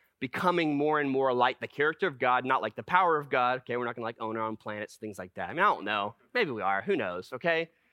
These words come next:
Uh, but the point is that he believed not in this sort of, like, boom, you're dead, you rise, oh, you're perfect, and then you're gonna be bored the rest of your life being perfect, okay? He had some crazy ideas. I mean, the whole idea of progress he believed was really important to,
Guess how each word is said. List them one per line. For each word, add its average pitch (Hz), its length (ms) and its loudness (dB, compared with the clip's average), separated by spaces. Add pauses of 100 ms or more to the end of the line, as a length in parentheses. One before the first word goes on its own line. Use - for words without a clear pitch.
(380)
Uh, 156 440 6 (140)
but 180 140 2
the 180 60 2
point 277 340 2
is 180 160 2
that - 120 -4
he 254 180 -2
believed 185 500 0
not 180 240 6
in 185 60 -2
this 175 140 0
sort 185 160 2
of, 156 100 0
like, 160 220 4 (260)
boom, 208 220 6
you're 180 100 4
dead, 185 300 4
you 160 120 2
rise, 180 460 4 (160)
oh, 311 120 6
you're 226 100 6
perfect, - 560 0 (260)
and 165 160 0
then 190 120 4
you're 185 100 4
gonna 185 120 4
be 170 100 0
bored 165 300 2
the 156 80 0
rest 160 180 2
of - 60 -8
your 156 100 2
life 151 260 4
being 143 180 0
perfect, 185 520 -4
okay? 143 420 2
He 285 80 -2
had 262 160 2
some 226 140 2
crazy 202 340 4
ideas. 143 480 2
I 127 60 0
mean, 135 300 0 (260)
the 147 80 4
whole 180 140 6
idea 170 260 4
of 151 120 -4
progress 156 520 2
he 143 100 -6
believed 135 340 -4
was 131 120 -12
really 127 160 -4
important 113 600 -8
to, 113 280 -10